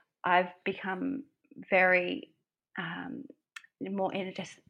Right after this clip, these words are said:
especially in more recent years with Jace being way more impressionable more than ever. Like, each, each sort of age brings a new learning. And what I have learnt, especially him being a preteen, is,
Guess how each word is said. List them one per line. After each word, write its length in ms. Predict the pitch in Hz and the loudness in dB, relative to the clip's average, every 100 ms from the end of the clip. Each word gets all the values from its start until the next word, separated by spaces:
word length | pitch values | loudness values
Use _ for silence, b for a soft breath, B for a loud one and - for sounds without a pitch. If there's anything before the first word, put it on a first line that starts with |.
| - - | -14 -6
especially 560 | - 214 202 175 170 | -4 -2 -2 -4 -6
in 180 | - 190 | -8 -6
more 160 | 175 165 | -4 -4
recent 340 | - - 185 - | -4 -4 -8 -6
years 220 | 175 - | -8 -8
with 140 | 175 | -14
Jace 300 | - - - | -12 -12 -12
being 280 | - 170 170 - | -8 -6 -8 -8
way 300 | - 170 170 | -4 -2 -2
more 200 | 165 156 | -2 -4
impressionable 640 | 175 - - 180 175 170 | -4 -4 -2 -2 0 0
more 180 | 175 170 | 2 2
than 140 | 170 | 2
ever. 380 | 165 160 202 240 196 | 0 0 0 -2 -6
Like, 220 | 170 - | -8 -8
each, 320 | 160 - - B B B B B | -8 -8 -8 B B B B B
each 320 | 190 185 - | -6 -4 -4
sort 160 | 180 180 | 0 0
of 80 | 170 | 0
age 380 | 175 170 165 - | 0 0 -4 -6
brings 380 | 170 170 170 - | -6 -6 -8 -6
a 40 | 190 | -6
new 480 | 180 175 160 170 - _ _ _ _ _ _ _ - 208 | -4 -2 -2 -4 -12 _ _ _ _ _ _ _ -10 2
learning. 480 | 214 220 202 180 - | 4 4 2 -2 -2
And 140 | 180 | 0
what 100 | 190 | 0
I 60 | 180 | -2
have 300 | - 190 185 | -2 -4 -4
learnt, 420 | 170 165 156 - - _ _ _ _ - - | -6 -4 -4 -6 -14 _ _ _ _ -16 -14
especially 400 | - 185 - 170 | -6 -6 -4 -6
him 320 | 175 175 175 180 | -4 -6 -6 -4
being 200 | 165 165 | -4 -4
a 40 | |
preteen, 680 | - - 156 - 151 147 | -8 -10 -8 -8 -6 -4
is, 120 | - | -4